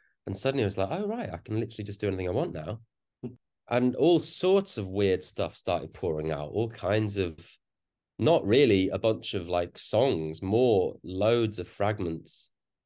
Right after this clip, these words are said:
long meandering things and strange rhythms and beats, and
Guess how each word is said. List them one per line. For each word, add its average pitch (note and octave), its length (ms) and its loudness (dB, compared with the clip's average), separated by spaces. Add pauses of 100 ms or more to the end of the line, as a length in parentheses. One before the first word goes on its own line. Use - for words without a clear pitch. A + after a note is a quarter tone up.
(500)
long G2 440 4
meandering F#2 600 0
things F2+ 580 -4
and D#2+ 280 -6
strange F#2 920 -4 (1200)
rhythms F2+ 840 -2
and E2 220 -4
beats, F#2 560 -4
and E2 400 -4